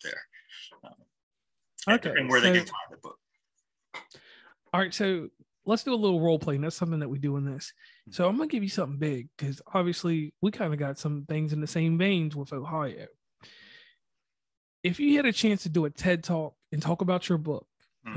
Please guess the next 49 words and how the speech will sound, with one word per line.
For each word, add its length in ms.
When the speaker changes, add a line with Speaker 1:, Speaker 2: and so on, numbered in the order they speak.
Speaker 2:
and 80
I'm 100
gonna 120
give 140
you 80
somewhere 280
nice. 460
We're 100
gonna 140
go 100
to 80
Ohio 380
State 260
University. 640
Speaker 1:
Okay. 300
<laughs> 760
Speaker 2:
We're 120
gonna 140
go 140
there, 220
and 100
then 80
I'm 120
gonna 100
get 160
you 80
to 40
come 120
closer 320
to 60
where 180
I 80
live, 220
'cause 140
I 40
live 180
in 80
West 220
Virginia, 420
but 160
I'm 120
closer 300
to 140
Athens, 460
so 100
the 100
University 540
of 100
Ohio. 340